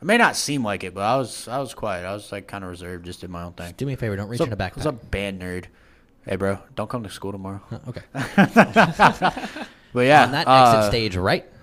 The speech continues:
Speaker 1: What, what hour mark are we?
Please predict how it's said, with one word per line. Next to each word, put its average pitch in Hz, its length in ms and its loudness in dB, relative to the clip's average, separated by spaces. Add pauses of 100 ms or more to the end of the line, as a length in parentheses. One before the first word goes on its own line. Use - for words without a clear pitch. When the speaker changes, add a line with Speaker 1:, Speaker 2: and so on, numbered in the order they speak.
(1700)
Speaker 1:
What, 117 320 -16
what 113 160 -12
hour 92 200 -12
mark 85 200 -18
are 85 100 -20
we? 87 140 -20